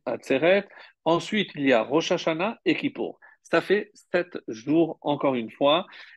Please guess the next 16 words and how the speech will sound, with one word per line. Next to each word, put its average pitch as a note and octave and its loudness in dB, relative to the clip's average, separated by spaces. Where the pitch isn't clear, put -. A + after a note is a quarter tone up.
Et, F3+ 4
euh, A#2+ -4
la A#2 -4
Pes-, F3+ 0
Ch-, - -10
Sukkot D3+ -2
dure C#3 -6
sept F3 -4
jours, F3+ 0
euh, B2 4
Pessah D3+ 0
dure E3 -6
aussi G3 -6
sept E3 -2
jours. E3+ 0
Et, F#3+ 4